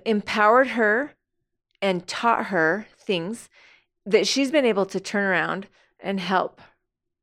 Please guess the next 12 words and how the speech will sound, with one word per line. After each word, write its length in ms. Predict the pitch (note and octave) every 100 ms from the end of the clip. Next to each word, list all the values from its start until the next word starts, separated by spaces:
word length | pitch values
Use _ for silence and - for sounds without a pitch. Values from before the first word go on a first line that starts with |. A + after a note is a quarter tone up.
| -
people 280 | A#3 G#3 G3+
in 120 | F#3
her 180 | F3 F#3
lives, 460 | E3 - - - _ _ _
whether 260 | G3 F#3+
it's 120 | F#3+ -
her 80 | F#3+
peers, 520 | - G#3+ G3+ F#3+ -
her 140 | -
family 300 | F3+ F#3 F3
members, 360 | F3 F3 F3 D#3
whatever. 400 | E3 E3 D#3 -